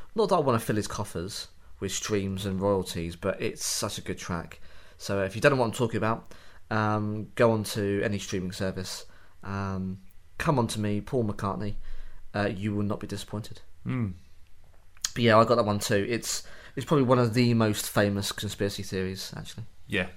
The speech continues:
Speaker 2: definitely. So what have you got, Alex?
Speaker 1: Um, I've got a whole number of amazing ones, but actually, we are celebrating a particular, at the time of recording at least anyway, a particular anniversary, Dan.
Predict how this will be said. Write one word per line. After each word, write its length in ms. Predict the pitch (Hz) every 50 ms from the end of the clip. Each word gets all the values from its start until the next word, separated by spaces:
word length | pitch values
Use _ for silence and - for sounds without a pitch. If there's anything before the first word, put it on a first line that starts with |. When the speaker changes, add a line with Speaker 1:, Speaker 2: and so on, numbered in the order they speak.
| - - - -
Speaker 2:
definitely. 440 | - 117 110 - 101 92 90 92 92 - - - - - - - - - - -
So 160 | - - 160
what 120 | 160 196
have 100 | 185 175
you 60 | 190 -
got, 140 | - 90 92
Alex? 280 | 98 - - - - - - - - - - -
Speaker 1:
Um, 500 | 202 202 196 208 202 202 196 185 185 - -
I've 280 | 190 208 208 190 156
got 280 | - 170 156 156 - -
a 80 | 151
whole 260 | 120 - 165 151 151 143
number 340 | 135 131 131 127 123 117
of 200 | 127 127 123 113
amazing 400 | 117 113 113 110 104 104 107 101
ones, 240 | 104 104 101 101 -
but 260 | - - 127 131 - -
actually, 460 | 151 156 156 - - 156 143 139 - - - - - - - - - -
we 180 | 139 147 151
are 160 | 156 147 139 135
celebrating 680 | - - 143 131 123 127 123 123 - - 123 120 -
a 260 | - 120 117 113 113
particular, 520 | 113 - 120 - - 127 - - - 117 113
at 100 | - - 85
the 40 |
time 200 | - - 127 113
of 60 | 107 98
recording 280 | 98 - 123 117 110
at 80 | 104 101
least 160 | 101 101 -
anyway, 220 | 107 104 104 104 - - - - - - - - - -
a 240 | 117 113 113 113 107
particular 460 | - - - 127 - - - - -
anniversary, 560 | 113 113 104 - 104 104 104 - - 98 101 -
Dan. 220 | - 101 104 113